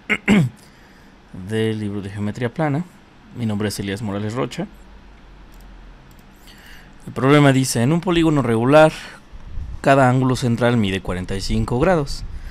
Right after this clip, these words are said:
Inciso A, ¿cuántos lados tiene el polígono regular?". Para ello vamos a ocupar el teorema siete punto tres punto dos,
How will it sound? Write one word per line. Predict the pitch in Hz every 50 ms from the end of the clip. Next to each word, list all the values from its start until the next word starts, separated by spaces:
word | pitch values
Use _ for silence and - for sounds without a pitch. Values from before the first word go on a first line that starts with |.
| - - - - - - - - - -
Inciso | - 113 107 139 135 - 127 131
A, | 135 147 143
¿cuántos | - 147 139 139 147 135 123
lados | 123 117 120 110 -
tiene | - 107 98 98
el | 101 98
polígono | - 92 92 92 87 92 92 98 98
regular?". | 107 113 123 143 156 180 180 - - - - - - - - - - - - - - - - - - - - - - - - - - - - -
Para | - 139
ello | 165 175 170 165
vamos | 165 160 156 139
a | 151
ocupar | 123 120 117 - 131 131 127
el | 117 107
teorema | - 113 110 113 107 107 104 101 98 104 - - - - - - - - - - - - - - - - - - - - - - - - - - - - - - - - - -
siete | - - - - 135 127 127
punto | 127 131 - 127 113
tres | 120 117 -
punto | - - 117 113 107 120 127
dos, | 165 190 190 175 - - - - - - - -